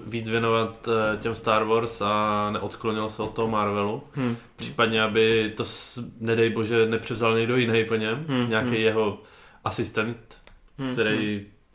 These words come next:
Speaker 1: třeba taky bude dobrý, ale už tam nebude to, to jeho jméno, na který jsme si po deseti letech zvykli a který prostě,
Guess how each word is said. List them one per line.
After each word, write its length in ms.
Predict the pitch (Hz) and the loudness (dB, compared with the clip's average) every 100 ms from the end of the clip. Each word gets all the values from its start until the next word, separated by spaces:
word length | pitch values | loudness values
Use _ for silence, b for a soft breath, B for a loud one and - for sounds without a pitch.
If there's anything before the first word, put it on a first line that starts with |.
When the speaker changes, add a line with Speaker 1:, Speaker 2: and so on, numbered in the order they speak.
| _ | _
Speaker 1:
třeba 340 | - 113 107 98 - - | -8 -2 -2 -2 -14 -16
taky 240 | - 107 110 | -10 -6 2
bude 140 | 110 | 4
dobrý, 400 | 104 104 107 117 | 4 4 4 4
ale 200 | 120 113 113 110 110 107 - 104 - | 4 2 2 2 -2 -8 -12 -14 -16
už 140 | - | -8
tam 140 | - 113 | -6 -4
nebude 300 | 110 113 110 | -2 0 0
to, 380 | 120 110 107 107 | 0 0 -2 -2
to 140 | 104 | -4
jeho 180 | 107 110 | -4 -4
jméno, 360 | 110 110 107 101 - | -2 -2 -4 -8 -12
na 100 | 104 | -12
který 240 | 98 101 101 | -6 -4 -4
jsme 160 | - | -6
si 300 | 98 - 104 101 B B B - | -10 -6 -6 -6 B B B -2
po 100 | 110 | -2
deseti 300 | 107 101 113 | -2 -2 -2
letech 260 | 104 107 | 0 -2
zvykli 480 | 107 98 - 104 110 | -4 -8 -2 0 0
a 140 | 107 104 | -2 -4
který 220 | 101 101 | -4 -4
prostě, 560 | 98 101 - - 101 | -4 -6 -4 -4 -2